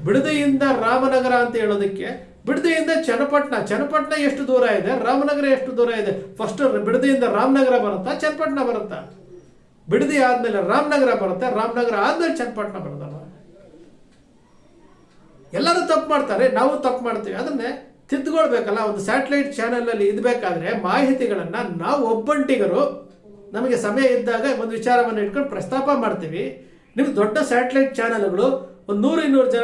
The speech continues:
ನಿಮ್ಗೆ ಟೆಕ್ನಿಷಿಯನ್ಸ್ ಇರ್ತಾರೆ, ಪತ್ರಿಕ್-, ಪತ್ರಕರ್ತರು ಇರ್ತಾರೆ. ಇಂತಹ ವಿಚಾರಗಳನ್ನ ಸೂಕ್ಷ್ಮವಾಗಿ ಮಾಡಿ, ಸೂಕ್ಷ್ಮವಾಗಿ ಜನರಿಗೆ ಹೇಳ್ಬೇಕಲ್ಲ. ಅಲ್ಲಿ ಟೈಟ್ಲೇ ಬಂತು,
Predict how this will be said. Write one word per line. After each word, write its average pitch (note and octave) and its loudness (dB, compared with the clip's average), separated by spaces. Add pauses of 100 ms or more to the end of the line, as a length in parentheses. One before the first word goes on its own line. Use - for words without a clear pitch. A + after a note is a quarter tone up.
ನಿಮ್ಗೆ G3 -4
ಟೆಕ್ನಿಷಿಯನ್ಸ್ C4 0
ಇರ್ತಾರೆ, F#3+ -6 (260)
ಪತ್ರಿಕ್-, B3 -2
ಪತ್ರಕರ್ತರು C4 0
ಇರ್ತಾರೆ. G3 -8 (140)
ಇಂತಹ D4 0
ವಿಚಾರಗಳನ್ನ C4+ 2
ಸೂಕ್ಷ್ಮವಾಗಿ B3 0
ಮಾಡಿ, A#3+ 0
ಸೂಕ್ಷ್ಮವಾಗಿ C4+ 2
ಜನರಿಗೆ B3 0
ಹೇಳ್ಬೇಕಲ್ಲ. A#3 2 (1600)
ಅಲ್ಲಿ C#4 2
ಟೈಟ್ಲೇ C#4+ 2
ಬಂತು, C#4+ 2